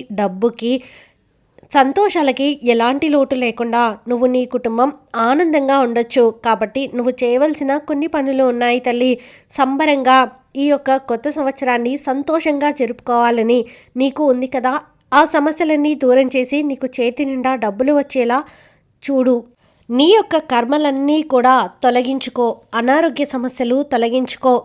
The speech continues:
కాబట్టి ఈరోజు నేను చెప్పే మాట ఏంటో తెలుసా? నువ్వు ఎంతగానో ఎదురు చూసే కొత్త సంవత్సరం అనేది అందరికీ ఒక కొత్త పండగ లాంటిది.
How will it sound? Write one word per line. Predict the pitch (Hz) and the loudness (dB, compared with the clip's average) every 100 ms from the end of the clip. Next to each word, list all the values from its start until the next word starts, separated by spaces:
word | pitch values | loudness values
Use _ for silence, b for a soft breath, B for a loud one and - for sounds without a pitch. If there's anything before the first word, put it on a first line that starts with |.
| - | -4
కాబట్టి | 226 220 214 277 392 - B B B 269 | -4 -2 -2 0 0 -2 B B B 2
ఈరోజు | 359 349 269 277 269 240 | 4 4 4 2 -2 -2
నేను | 262 285 285 | 0 0 -2
చెప్పే | 262 254 233 226 | -4 -2 -2 -2
మాట | 220 254 330 311 | -4 -2 -2 -2
ఏంటో | 277 285 277 | -2 -4 -4
తెలుసా? | 233 226 277 392 - _ 262 | -4 -2 0 0 -4 _ -4
నువ్వు | 285 277 - | -2 -2 -2
ఎంతగానో | 240 240 359 392 339 320 311 233 | -4 -2 0 2 2 0 -2 -2
ఎదురు | 226 269 285 | 0 0 0
చూసే | 262 262 277 359 b b b b | -4 -2 -2 -4 b b b b
కొత్త | 277 277 392 | -6 -2 -2
సంవత్సరం | 415 370 320 311 - | 0 -2 -2 -4 -4
అనేది | 240 240 254 302 226 | -6 -4 -2 -4 -4
అందరికీ | 240 254 294 - 302 294 | -2 0 0 0 -2 -2
ఒక | 233 240 | -6 -6
కొత్త | - 220 277 | -8 -6 -4
పండగ | 285 247 233 | -4 -4 -4
లాంటిది. | 240 233 233 226 254 | -4 -4 -4 -2 -2